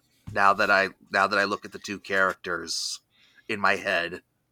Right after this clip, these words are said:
And I think that's something Chrissy forgot to mention when we did our Mega Man one through three episode of, of Gaming Street Irregulars, which you can listen to every Thursday.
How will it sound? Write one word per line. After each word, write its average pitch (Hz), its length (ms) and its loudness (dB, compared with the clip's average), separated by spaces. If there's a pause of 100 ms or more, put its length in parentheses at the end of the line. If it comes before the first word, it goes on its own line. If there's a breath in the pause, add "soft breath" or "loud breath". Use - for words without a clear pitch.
(560 soft breath)
And 120 140 2
I 117 100 4
think 277 180 -2
that's - 180 -2
something 139 280 0
Chrissy 170 340 0
forgot 117 640 8
to 135 80 -6
mention 101 360 -4
when 101 120 -8
we 101 80 -8
did 110 160 -2
our 107 80 2
Mega 117 220 -2
Man 113 200 -2
one 113 140 -4
through 107 160 -14
three - 260 -2
episode 104 520 -4
of, 101 280 -4 (540 loud breath)
of 104 220 -4
Gaming 117 240 -2
Street 127 240 0
Irregulars, 165 760 0 (300)
which - 160 -12
you 101 80 -8
can 95 140 -10
listen 95 240 -4
to 101 120 0
every 104 220 -2
Thursday. 170 500 0